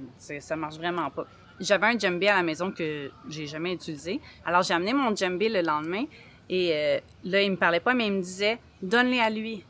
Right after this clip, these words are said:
donne-lui à lui. » Fait que là, je lui ai donné, et, euh, il a commencé à jouer, et je pleurais de, comme, «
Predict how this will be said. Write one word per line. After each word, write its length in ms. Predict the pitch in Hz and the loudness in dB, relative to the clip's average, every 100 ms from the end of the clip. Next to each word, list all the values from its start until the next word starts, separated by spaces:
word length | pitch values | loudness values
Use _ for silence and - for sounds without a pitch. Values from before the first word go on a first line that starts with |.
| - | -8
donne-lui 380 | 220 240 233 233 | -2 0 -2 -4
à 120 | 220 | -6
lui. » 260 | 226 247 - - - - - - - | -4 -6 -8 -20 -20 -20 -20 -18 -4
Fait 120 | 170 | -4
que 140 | - | -4
là, 300 | 170 170 160 143 | -2 0 0 -2
je 200 | - 170 | -8 -10
lui 200 | 180 190 | -4 0
ai 60 | 180 | 2
donné, 400 | 170 160 196 254 | 2 2 0 -2
et, 340 | 196 220 220 - | 0 0 0 -4
euh, 220 | 220 208 - - - - - | -6 -6 -6 -10 -10 -14 -4
il 140 | 214 | -2
a 80 | 190 | 0
commencé 420 | - 180 175 - | 0 0 0 2
à 160 | 208 170 | 2 2
jouer, 520 | 160 175 185 226 330 - _ - | 0 -6 -6 -4 -6 -8 _ -10
et 280 | - 190 143 | -2 0 0
je 180 | 151 185 | 2 2
pleurais 840 | - - 190 214 214 185 180 185 160 - | 2 -2 4 6 6 4 4 2 0 -6
de, 460 | 180 185 170 165 156 | -2 2 4 2 0
comme, « 260 | 180 156 | -2 -2